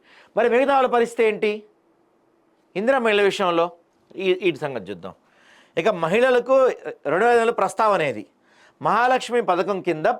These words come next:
ప్రతి మహిళకు ప్రతి నెల రెండు వేల ఐదు వందలు చొప్పున ఇస్తామని కాంగ్రెస్ పార్టీ హామీ ఇచ్చింది. తొలి బడ్జెట్లోని ఈ హామీపై ఎలాంటి ప్రస్తావన చేయని సర్కార్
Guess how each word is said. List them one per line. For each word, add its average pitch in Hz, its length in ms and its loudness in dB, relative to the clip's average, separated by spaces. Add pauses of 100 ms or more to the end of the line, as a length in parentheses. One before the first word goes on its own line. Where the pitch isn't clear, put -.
ప్రతి 156 240 -2
మహిళకు 226 500 0 (680)
ప్రతి 226 240 -2
నెల 240 240 2 (460)
రెండు 160 200 0
వేల 226 100 6
ఐదు 214 100 4
వందలు 196 200 0
చొప్పున 202 220 -2
ఇస్తామని 196 380 0
కాంగ్రెస్ 196 460 0
పార్టీ 170 220 0
హామీ 160 360 -2
ఇచ్చింది. 107 380 -10 (560)
తొలి 196 180 2
బడ్జెట్లోని 214 600 0
ఈ 175 100 0
హామీపై 190 520 0
ఎలాంటి 190 360 0
ప్రస్తావన 190 400 0
చేయని 165 240 0
సర్కార్ 160 500 0